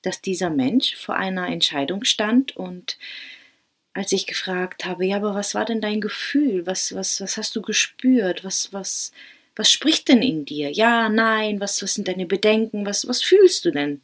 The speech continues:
dabei?“ Und dann kam die Aussage,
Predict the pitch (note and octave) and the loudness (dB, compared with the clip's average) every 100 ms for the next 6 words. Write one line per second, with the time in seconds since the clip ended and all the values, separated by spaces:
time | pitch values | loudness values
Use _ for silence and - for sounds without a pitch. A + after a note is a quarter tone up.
0 | - E3 C#3+ B2+ C3+ _ _ _ _ _ | -2 0 2 2 -2 _ _ _ _ _
1 | _ - - _ _ - - - F3 F#3+ | _ -20 -20 _ _ -18 -2 2 2 0
2 | F#3+ F3 E3 - D#3+ D#3 - D#3 D3+ D#3 | -4 -2 -2 -2 -2 -4 -4 -6 -8 -10
3 | D#3 | -12